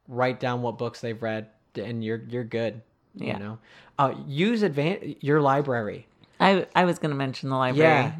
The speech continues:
Speaker 1: Yeah.
Speaker 2: Yeah.
Speaker 1: Uh, see, all this is coming out at
Speaker 2: I
Speaker 1: the
Speaker 2: know.
Speaker 1: end. Um,
Speaker 2: <laughs>
Speaker 1: practical stuff. Your library is a great resource.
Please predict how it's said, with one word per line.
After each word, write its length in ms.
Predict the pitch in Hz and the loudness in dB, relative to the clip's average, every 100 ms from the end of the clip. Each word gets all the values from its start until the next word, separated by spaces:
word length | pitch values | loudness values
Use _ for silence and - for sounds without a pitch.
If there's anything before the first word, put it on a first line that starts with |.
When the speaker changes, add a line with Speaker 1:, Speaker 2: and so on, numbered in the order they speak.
| - | -4
Speaker 1:
Yeah. 320 | 143 135 139 170 | 0 0 0 0
Speaker 2:
Yeah. 460 | 147 143 135 127 123 - _ - | 4 4 4 0 -6 -14 _ -14
Speaker 1:
Uh, 60 | - _ - | -14 _ -14
see, 180 | - 147 | -2 4
all 140 | 139 | 6
this 180 | 156 156 | 6 4
is 80 | 139 | 0
coming 300 | 147 135 131 | 0 0 2
out 80 | 139 | 6
at 60 | |
Speaker 2:
I 60 | 196 | 6
Speaker 1:
the 40 | |
Speaker 2:
know. 280 | 170 160 170 - - | 6 6 6 2 4
Speaker 1:
end. 140 | 311 - | 6 8
Um, 380 | 294 277 262 - | 8 6 4 2
Speaker 2:
<laughs> 80 | 233 | 4
Speaker 1:
practical 460 | 165 185 202 190 | 4 4 2 0
stuff. 280 | - 180 160 | 4 4 6
Your 140 | 147 135 | 6 8
library 460 | - 214 170 156 | 8 8 8 8
is 80 | 151 | 6
a 60 | 127 | 2
great 240 | 139 131 | 0 0
resource. 640 | 127 139 - 127 110 - | 0 -2 0 0 0 0